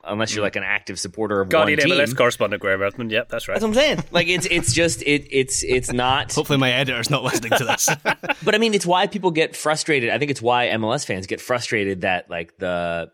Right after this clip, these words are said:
Speaker 1: the, like, Seattle-Portland derby gets the headlines, or El Trafico gets the headlines, or, like, the, the big teams, quote unquote, get all the headlines. But it's because those are the teams that, you know, people will be like, "Oh, okay, let me see what's going on in El Trafico,"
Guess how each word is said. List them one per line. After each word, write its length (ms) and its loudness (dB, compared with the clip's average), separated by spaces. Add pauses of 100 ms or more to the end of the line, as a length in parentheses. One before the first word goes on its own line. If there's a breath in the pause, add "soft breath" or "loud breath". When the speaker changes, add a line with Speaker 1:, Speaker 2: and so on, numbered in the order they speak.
(280)
Speaker 1:
the, 580 -4 (180)
like, 140 -4
Seattle-Portland 720 0
derby 440 -4
gets 220 -4
the 100 -4
headlines, 480 -4
or 80 -2
El 100 0
Trafico 460 -2
gets 180 -4
the 100 -4
headlines, 640 -4
or, 160 0 (200 loud breath)
like, 160 -2
the, 100 2
the 300 -2
big 320 -2
teams, 340 -2
quote 220 0
unquote, 420 -4
get 180 -2
all 100 0
the 80 -4
headlines. 460 -2
But 140 -4
it's 120 -2
because 600 0 (260 soft breath)
those 360 2
are 40 4
the 120 2
teams 260 2
that, 140 -2
you 140 2
know, 320 4
people 300 -4
will 140 4
be 120 4
like, 200 2
"Oh, 400 0
okay, 300 0
let 100 0
me 60 2
see 100 0
what's 100 -6
going 200 2
on 100 2
in 80 0
El 100 2
Trafico," 640 -2